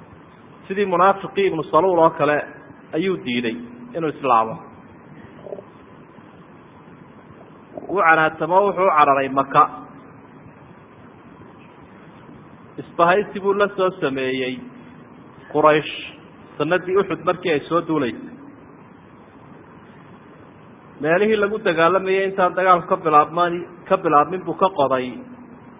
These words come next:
booraan, booraamahan booraan dacwada ama godadka qarandida oo kale ayuu ereyadii ka qoday.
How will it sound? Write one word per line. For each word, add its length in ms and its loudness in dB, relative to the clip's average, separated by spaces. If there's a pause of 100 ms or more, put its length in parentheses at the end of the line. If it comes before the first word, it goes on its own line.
(800)
booraan, 480 4 (120)
booraamahan 600 4
booraan 320 2
dacwada 460 2
ama 180 -8 (480)
godadka 320 0
qarandida 480 2
oo 60 4
kale 220 -6 (1800)
ayuu 220 4
ereyadii 420 4
ka 160 0
qoday. 280 -2